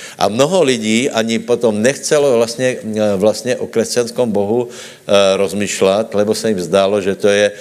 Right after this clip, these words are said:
zbytočne kruté. Prečo? Otázka je, a, a nemohol Boh, nemohol Boh napríklad, eh, eh, vystrihať tohto, eh, pána Ježiša?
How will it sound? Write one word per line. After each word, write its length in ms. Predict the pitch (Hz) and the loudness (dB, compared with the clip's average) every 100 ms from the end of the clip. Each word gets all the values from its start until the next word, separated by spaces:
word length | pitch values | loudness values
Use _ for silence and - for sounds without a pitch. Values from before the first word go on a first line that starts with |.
| - - | -18 -16
zbytočne 720 | 85 117 113 117 113 110 107 - | -8 -4 -2 -2 -4 -4 -4 -4
kruté. 480 | 101 95 - 71 - | -6 -4 -4 -6 -4
Prečo? 540 | - 110 170 - 123 - - | 0 2 0 -2 -8 -8 -4
Otázka 460 | 220 123 113 110 | 0 2 0 -2
je, 100 | 101 - - - | -6 -10 -16 -4
a, 240 | 113 107 | -2 -2
a 120 | 110 104 | -2 -4
nemohol 640 | 104 131 185 165 160 147 | 2 2 2 -2 0 0
Boh, 720 | 107 85 113 92 - - - - | 0 4 4 4 -4 -18 -20 -2
nemohol 480 | 101 147 139 135 127 | 0 0 0 0 2
Boh 240 | 113 69 - - - - | 0 -2 -6 -20 -20 -4
napríklad, 720 | 85 113 117 117 - 107 101 - | -2 -2 -2 -6 0 2 2 -2
eh, 60 | 98 | 0
eh, 680 | 95 95 104 98 95 95 90 | 0 0 -2 -2 0 0 -2
vystrihať 460 | 104 - 101 98 | -4 -2 -2 -2
tohto, 400 | - 95 - 101 | -4 -4 0 0
eh, 440 | - - - 101 92 | -2 -12 -8 0 0
pána 320 | 104 98 95 | 2 -2 -2
Ježiša? 440 | 90 90 - 101 | -4 -6 -4 -6